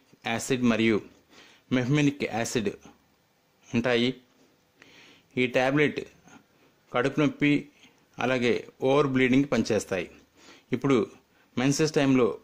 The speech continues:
only బ్లీడింగ్ ఉండి కడుపు నొప్పి లేనట్లయితే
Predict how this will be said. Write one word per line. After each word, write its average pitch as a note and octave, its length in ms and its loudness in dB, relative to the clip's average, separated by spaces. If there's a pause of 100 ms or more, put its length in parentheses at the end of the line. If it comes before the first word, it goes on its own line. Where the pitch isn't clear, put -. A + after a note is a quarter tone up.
(100)
only C#3+ 240 2 (120)
బ్లీడింగ్ C#3 420 4
ఉండి A#2+ 340 2 (280)
కడుపు C3 260 -2
నొప్పి C3+ 280 0
లేనట్లయితే B2 720 2